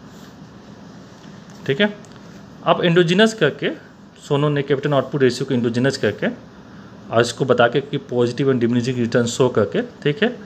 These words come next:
दिखाया कि production function will be of this form, increasing and decreasing rate, ठीक है। per worker के term पे आप लिखिएगा यहाँ पे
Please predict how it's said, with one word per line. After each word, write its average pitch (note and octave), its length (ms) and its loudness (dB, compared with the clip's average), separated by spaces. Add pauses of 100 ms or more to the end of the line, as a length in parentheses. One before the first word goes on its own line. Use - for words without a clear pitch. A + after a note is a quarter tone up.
(380)
दिखाया C3 440 6
कि F#3+ 200 -6 (680)
production E3 560 2
function D#3 380 0
will D3 180 -2
be D#3+ 140 0
of A#2 100 -6
this A#2 220 -4
form, G2 140 -8 (600)
increasing D#3+ 500 2
and B2+ 120 0
decreasing G#2 440 -4
rate, - 220 -16 (960)
ठीक D#3+ 160 -6
है। B3+ 80 -2 (840)
per F#3+ 120 10
worker F#3+ 300 6
के F#3 120 2
term D3+ 240 0 (120)
पे D#3 60 -2
आप C3+ 180 0
लिखिएगा B2+ 280 -4
यहाँ B2 180 -2
पे B2 80 -6